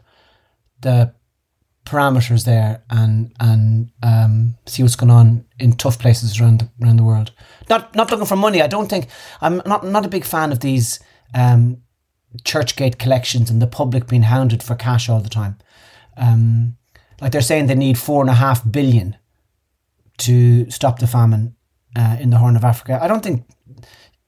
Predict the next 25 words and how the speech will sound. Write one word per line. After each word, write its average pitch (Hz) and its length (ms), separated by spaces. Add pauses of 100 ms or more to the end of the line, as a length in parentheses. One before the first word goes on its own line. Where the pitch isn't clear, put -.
(280)
people 202 300
should 120 180
be 120 80
asked 110 180
that. 120 60
I 117 40
think 147 200
governments 180 440
and 117 160
multinational 135 540
corporations, 135 640 (240)
I 147 60
think 160 140
Facebook 156 560
and 127 120
Apple 120 480
and 120 240
Meta 123 380 (240)
and 123 180
Amazon 123 680
and 117 300
Tesla 123 520 (420)
and 143 100
all 190 180
these, 147 300